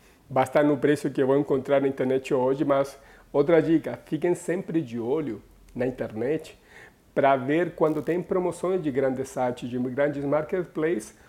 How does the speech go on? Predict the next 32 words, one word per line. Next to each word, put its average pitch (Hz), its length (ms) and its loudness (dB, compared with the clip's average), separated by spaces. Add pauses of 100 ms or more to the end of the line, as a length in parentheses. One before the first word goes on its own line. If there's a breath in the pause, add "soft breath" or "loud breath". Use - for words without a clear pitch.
(220 soft breath)
ou 202 440 4
também 165 440 0
de, 143 200 0
da 127 140 0
lu-, 170 300 4
da 156 180 2
loja 151 280 2
que 135 120 -6
você 131 260 -4
compra, 131 580 -2
né, 135 220 -2
da 127 120 0
adega 139 360 -2
que 131 100 -6
você 120 260 -8
compra, 120 520 -4
da 110 100 -4
loja 131 240 -2
de 139 100 -4
bebidas 139 320 -2
que - 100 -10
você 143 200 -6
compra, 143 240 -6
fiquem 190 320 -4
de 156 100 -2
olho 160 180 2
que 156 220 -4 (340 loud breath)
vira 175 220 4
e 185 40 6
mexe 165 240 0
aparecem 147 420 0
promoções 143 800 4